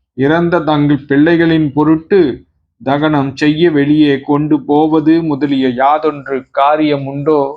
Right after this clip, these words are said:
அதனை செய்தார்கள். இது ஸ்ரீமத் பாகவதே மகாபுராணே பிரதமஸ்கந்தே திரௌஹ்ணி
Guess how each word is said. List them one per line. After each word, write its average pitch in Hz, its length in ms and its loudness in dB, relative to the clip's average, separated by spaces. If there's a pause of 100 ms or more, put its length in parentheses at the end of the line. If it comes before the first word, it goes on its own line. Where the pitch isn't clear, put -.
(560)
அதனை 135 380 0
செய்தார்கள். 139 760 0 (440)
இது 120 220 0
ஸ்ரீமத் 127 600 0
பாகவதே 147 640 0 (100)
மகாபுராணே 147 920 -2 (880)
பிரதமஸ்கந்தே 151 1000 -2 (2000)
திரௌஹ்ணி 143 580 2